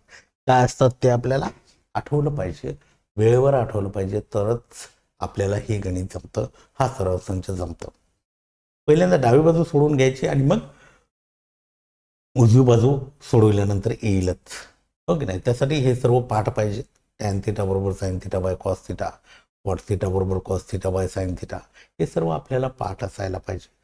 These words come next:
आणि त्यासाठी आपल्याला जास्तीत जास्त प्रॅक्टिस करावी लागेल, तेव्हाच हे आपल्या लक्षात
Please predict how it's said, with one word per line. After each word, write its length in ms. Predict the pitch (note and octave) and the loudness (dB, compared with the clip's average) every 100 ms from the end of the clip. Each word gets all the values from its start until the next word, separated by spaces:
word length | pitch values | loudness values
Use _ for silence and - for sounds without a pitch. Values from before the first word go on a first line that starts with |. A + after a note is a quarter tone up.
| _ _ | _ _
आणि 140 | - B2 | -4 -2
त्यासाठी 460 | B2+ C3+ D3+ D3 | 0 -2 -2 -2
आपल्याला 440 | E3+ - G#2 G2+ - _ _ _ _ _ _ _ _ - | -4 -4 -6 -6 -8 _ _ _ _ _ _ _ _ -4
जास्तीत 240 | A#2 F#3+ | 0 2
जास्त 240 | E3+ D#3+ F3 | 2 2 2
प्रॅक्टिस 440 | C#3 B2 B2+ - | 0 0 -2 -6
करावी 340 | - G2 F#2 | -2 -2 0
लागेल, 300 | F2+ F2 G#2+ - _ G#2+ | -2 -4 -6 -8 _ -6
तेव्हाच 420 | F#2+ G2+ C3+ - | -4 -6 -8 -8
हे 60 | G2+ | -10
आपल्या 300 | F#2 - F#2 | -8 -8 -8
लक्षात 340 | F#2 - G2 | -8 -10 -16